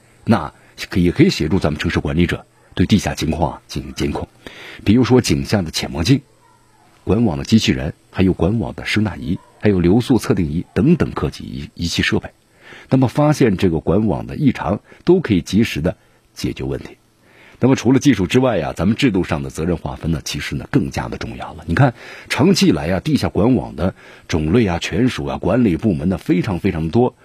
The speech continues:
特别容易出现呢，好像谁都在管，但是呢，好像谁都又不管的，我们把它称之为叫什么呢？九龙治水的状态，是吧？所以说呢，你看和很多公共安全事故啊，处置方式不同。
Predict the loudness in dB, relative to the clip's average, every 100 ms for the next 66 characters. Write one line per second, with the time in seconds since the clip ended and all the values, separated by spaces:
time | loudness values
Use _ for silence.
0 | -20 -10 -2 2 2 4 2 2 0 0
1 | -2 -2 -8 -18 -10 -2 -2 0 0 2
2 | 2 0 -2 -6 -6 -10 _ _ _ -8
3 | -4 -2 -2 0 0 0 2 4 4 2
4 | 2 2 0 -2 -2 -4 -4 _ _ _
5 | _ -4 -2 -2 -4 0 0 0 -2 -4
6 | -6 -8 0 2 2 2 4 4 4 2
7 | 2 -6 -4 -6 -6 -16 _ -16 -14 -16
8 | _ _ _ _ _ _ _ _ _ _
9 | _ _ _ _ _ 0 6 6 6 6
10 | 6 4 0 -2 _ -4 -2 -2 -2 2
11 | 2 2 2 2 0 0 -2 -2 -6 _
12 | _ _ -10 -4 -2 0 0 2 0 -2
13 | -8 -12 -14